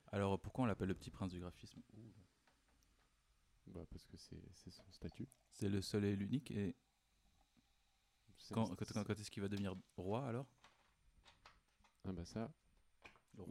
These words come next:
Speaker 2: moi,
Speaker 1: du,
Speaker 2: je
Speaker 1: le
Speaker 2: pense
Speaker 1: roi
Speaker 2: que
Speaker 1: du graphisme.
Speaker 2: pour l'instant, euh, il y a un roi régent du graphisme en attendant. Un peu à l'image de, de Kylian Mbappé, qui est le prince du football et qui est pas encore roi, mais
Speaker 1: Petit prince.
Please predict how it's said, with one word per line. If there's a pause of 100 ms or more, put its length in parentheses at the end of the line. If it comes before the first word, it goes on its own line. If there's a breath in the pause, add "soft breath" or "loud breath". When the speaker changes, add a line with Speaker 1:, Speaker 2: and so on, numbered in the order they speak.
Speaker 2:
moi,
Speaker 1:
du,
Speaker 2:
je
Speaker 1:
le
Speaker 2:
pense
Speaker 1:
roi
Speaker 2:
que
Speaker 1:
du
graphisme. (520 soft breath)
Speaker 2:
pour
l'instant,
euh,
il
y
a
un
roi
régent
du
graphisme
en
attendant. (1120 soft breath)
Un
peu
à
l'image
de, (840)
de
Kylian
Mbappé,
qui
est
le
prince
du
football
et
qui
est
pas
encore
roi,
mais
Speaker 1:
Petit
prince.